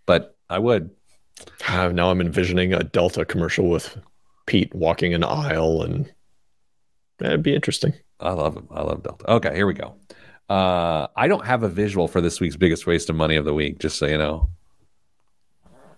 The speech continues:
Speaker 2: You don't?
Speaker 1: No, because it, it's a news item that I've turned in. So there's, I, I guess, actually, hold on. Let me, I, I can get a visual. <laughs> Hold on. Give me a second here.
Speaker 2: <laughs>
Speaker 1: 'Cause, you know, the, the podcast listeners are like, "Oh,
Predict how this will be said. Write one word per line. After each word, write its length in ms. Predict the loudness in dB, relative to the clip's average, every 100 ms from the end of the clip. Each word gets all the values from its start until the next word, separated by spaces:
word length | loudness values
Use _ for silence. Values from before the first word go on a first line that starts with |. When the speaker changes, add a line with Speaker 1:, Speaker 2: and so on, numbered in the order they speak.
| -20 -20 _
Speaker 2:
You 120 | -6 0
don't? 380 | 4 4 2 -10 _ _ _ _ _ _ -8
Speaker 1:
No, 460 | 0 2 2 0 -4 -2
because 320 | 2 2 4
it, 220 | 2 0
it's 160 | -4 0
a 80 | 0
news 420 | 0 0 0 0
item 320 | 0 0 0
that 100 | 0
I've 180 | 0 -2
turned 400 | -2 0 2 0
in. 420 | -2 0 0 0 0
So 100 | 2
there's, 200 | 2 0 -12 -6 -2
I, 140 | 0
I 80 | 0
guess, 220 | 0 0
actually, 260 | -2 -2 0
hold 140 | 2 2
on. 120 | 2
Let 120 | 0
me, 220 | 0 -2 -8 -8 -2
I, 120 | 0
I 80 | 0
can 140 | 0 0
get 120 | 0
a 40 |
visual. 320 | 0 -2 0 0
<laughs> 120 | 0
Hold 160 | 0 0
on. 180 | -2 -8 -18 -8
Give 120 | -2
me 100 | 2
a 40 | 2
second 340 | 0 -4 -4
here. 200 | -8 -8 -12 -16
Speaker 2:
<laughs> 220 | -20 -4
Speaker 1:
'Cause, 160 | -2 2
you 80 | 2
know, 240 | 2 2
the, 200 | 0 -2
the 120 | -4
podcast 560 | 0 0 2 0 -2 0
listeners 320 | -2 -2 0
are 60 | 2
like, 180 | 2 0 -6 0
"Oh, 180 | 2